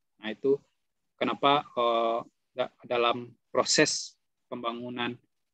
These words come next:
I T di perusahaan itu harus diukur agar kita tahu kapan harus,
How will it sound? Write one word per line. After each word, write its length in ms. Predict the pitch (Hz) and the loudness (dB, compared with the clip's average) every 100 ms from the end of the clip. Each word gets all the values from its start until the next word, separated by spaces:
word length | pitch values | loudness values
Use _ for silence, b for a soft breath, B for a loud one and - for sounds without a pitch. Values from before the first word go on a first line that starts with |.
| - | -6
I 160 | 113 - | -6 -6
T 160 | 120 | -10
di 80 | - | -10
perusahaan 400 | - - - 113 | -12 -16 -10 -8
itu 320 | 110 - 135 | -6 2 2
harus 400 | - 120 113 - | 4 0 0 -2
diukur 480 | - 107 110 - 127 | -4 -4 -2 2 4
agar 380 | 117 113 123 - | 4 2 0 0
kita 300 | _ - 120 | _ -2 2
tahu 260 | 139 165 139 | 6 6 6
kapan 400 | 123 - 127 113 | 0 -4 -6 -6
harus, 560 | 117 120 123 - - | -4 -2 -2 -4 -12